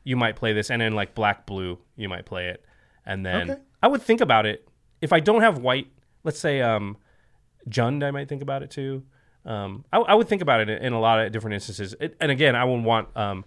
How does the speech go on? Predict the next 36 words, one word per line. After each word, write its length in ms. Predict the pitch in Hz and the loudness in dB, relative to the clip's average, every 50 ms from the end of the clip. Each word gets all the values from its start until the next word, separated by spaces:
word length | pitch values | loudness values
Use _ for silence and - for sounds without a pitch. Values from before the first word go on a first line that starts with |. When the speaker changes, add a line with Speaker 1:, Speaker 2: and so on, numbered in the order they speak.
| _ _ _ _ _ | _ _ _ _ _
Speaker 1:
quite 200 | - 156 135 117 | 0 4 4 4
a 40 | 110 | 4
bit 80 | 107 101 | 2 0
of 80 | 101 | -2
card 180 | - - 107 110 | -2 -2 -2 -2
draw, 180 | 107 131 127 123 | -2 -2 -4 -2
but 120 | 113 113 | -2 -2
I 140 | 104 101 117 | -2 -2 -2
want 180 | 113 110 104 80 | -2 -4 -4 -4
all 60 | 107 | -4
my 140 | 107 104 95 | -4 -4 -4
decks 160 | 95 92 - | -6 -8 -8
to 60 | - | -8
have 120 | 92 87 - | -10 -10 -8
quite 120 | 101 92 | -10 -10
a 40 | 95 | -10
bit 100 | - - | -10 -4
of 60 | - | -2
card 160 | 247 - 104 | -2 0 0
draw. 120 | 254 349 339 | 0 -2 0
Speaker 2:
<laughs> 40 | |
Speaker 1:
So 180 | 220 160 240 - - - - - - | 2 2 2 2 -2 -8 -20 -10 -2
I'm 80 | 165 | 2
not 220 | 165 180 180 147 - - _ _ - | 4 4 4 4 0 -8 _ _ -14
super 540 | - - - 185 202 190 180 202 180 160 139 | -12 -4 0 2 4 4 4 4 2 2 2
worried 300 | 127 127 135 147 147 151 | 2 2 2 2 4 4
about 160 | 143 131 107 | 4 4 2
a 40 | - | 2
couple 360 | - - 123 127 127 117 110 | 0 -2 -2 0 -2 -4 -4
of 100 | 95 101 | -4 -4
narrow 240 | 113 104 104 101 92 | -4 -2 -2 -2 -4
cards 300 | - - 98 92 90 - | -4 -4 -4 -4 -6 -8
in 80 | 95 | -10
my 140 | 92 90 90 | -8 -8 -8
deck. 300 | 87 92 90 - - _ _ _ _ _ _ _ - - | -8 -10 -10 -12 -14 _ _ _ _ _ _ _ -10 -4
They, 220 | - 127 123 123 | -2 -2 -2 -4